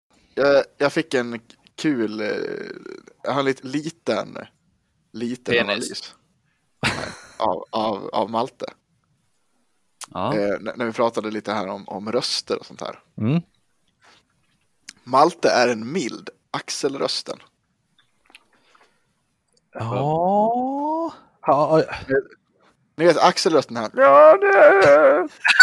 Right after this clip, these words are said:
Speaker 3: <laughs> Ja, du tänker så, alltså våran
Speaker 1: Om du lägger på lite,
Speaker 3: Bilds Axel.
Speaker 1: lite. Ja, precis. Om du lägger på lite av den bara i en vanlig röst, så var det Maltes röst.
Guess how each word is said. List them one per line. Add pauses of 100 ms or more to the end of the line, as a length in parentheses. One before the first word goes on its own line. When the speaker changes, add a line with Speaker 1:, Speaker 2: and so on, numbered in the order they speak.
(840)
Speaker 3:
<laughs>
Ja,
du
tänker
så,
alltså
våran
Speaker 1:
Om
du
lägger
på
lite,
Speaker 3:
Bilds
Axel. (100)
Speaker 1:
lite. (640)
Ja,
precis.
Om
du
lägger
på (240)
lite
av
den (260)
bara (320)
i
en
vanlig
röst, (360)
så
var
det
Maltes
röst.